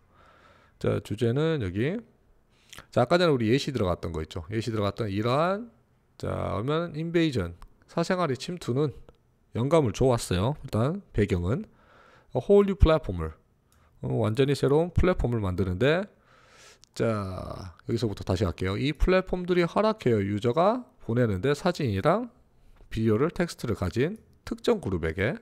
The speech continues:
사람에게 여기 하고,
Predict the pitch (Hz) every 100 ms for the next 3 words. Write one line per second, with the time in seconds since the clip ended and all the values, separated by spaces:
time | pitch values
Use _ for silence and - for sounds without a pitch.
0 | _ - 117 113 87 76 104 202 - _
1 | _ _ _ _ _ _ _ _ _ _
2 | _ _ - 76 92 156 214 _ - 139
3 | 185 208 240